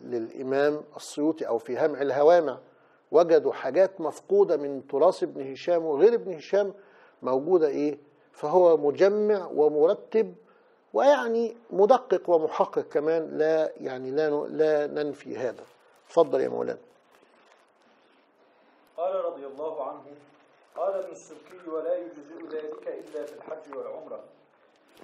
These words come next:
Speaker 1: اللي هو الجمع بين نية الفرض والفرض.
Speaker 2: قال: "قلت: بل لهما نظير آخر."
Speaker 1: أيوة، يبقى هو كده بيرد عليه، بيرد على مين؟ على ابن السبكي.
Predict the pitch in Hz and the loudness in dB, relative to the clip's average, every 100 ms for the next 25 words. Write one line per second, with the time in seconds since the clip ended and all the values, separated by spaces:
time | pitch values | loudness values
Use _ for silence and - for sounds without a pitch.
0 | - - 135 143 170 170 143 180 180 160 | -18 -6 4 8 8 8 6 4 4 2
1 | 160 147 156 180 196 185 156 131 - 196 | 0 -2 -4 -2 0 0 -2 -4 4 4
2 | 226 196 269 277 - 170 131 - - _ | 4 -2 -4 -4 0 2 0 -8 -10 _
3 | _ _ _ _ _ _ _ _ _ _ | _ _ _ _ _ _ _ _ _ _
4 | _ _ _ _ _ _ _ _ _ - | _ _ _ _ _ _ _ _ _ -20
5 | - - - 196 214 196 202 202 - 185 | -20 -20 -8 -4 -4 -4 -6 -8 -10 -8
6 | 170 170 185 175 170 156 147 143 190 147 | -6 -4 -6 -6 -8 -8 -8 -12 -16 -18
7 | 135 139 165 - - 127 131 127 110 113 | -14 -10 -10 -10 -8 -2 2 2 2 2
8 | 139 135 160 156 170 202 190 202 226 170 | 2 6 6 6 6 4 6 4 4 2
9 | 143 165 165 151 151 180 226 233 - 147 | 0 0 2 4 4 2 -2 -4 -8 -2
10 | 151 196 233 233 - - 254 - - | 2 2 0 -4 -2 2 2 0 -18